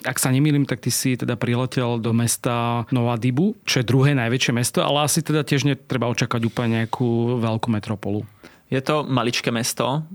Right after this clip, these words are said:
Speaker 2: Ono všeobecne Mauritánia, aby si človek tak predstavil,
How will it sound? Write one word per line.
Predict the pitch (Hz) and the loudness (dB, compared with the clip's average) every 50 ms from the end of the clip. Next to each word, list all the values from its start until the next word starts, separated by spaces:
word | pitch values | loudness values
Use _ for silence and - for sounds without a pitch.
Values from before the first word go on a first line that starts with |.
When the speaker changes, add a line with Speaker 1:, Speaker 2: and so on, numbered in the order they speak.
| - _ | -8 _
Speaker 2:
Ono | - 139 139 139 | -2 0 0 0
všeobecne | 135 - 170 156 151 139 - - 139 135 131 127 120 - - _ _ _ _ _ | 0 0 0 0 0 0 0 0 2 2 2 0 -2 -4 -10 _ _ _ _ _
Mauritánia, | - 131 127 131 139 156 165 156 - 135 127 127 131 127 120 123 123 131 | -2 0 0 2 2 0 0 0 -2 0 0 2 0 0 2 0 0 0
aby | 131 131 127 | -2 -2 -4
si | - - - - - - - | -4 -8 -10 -10 -12 -10 -8
človek | - - - 135 127 127 | -6 -4 -2 -2 -2 -4
tak | - - - | -4 -8 -6
predstavil, | - - - - - - - 123 117 113 113 123 127 139 | -6 -6 -4 -4 -4 -4 -2 0 0 0 0 0 -2 -4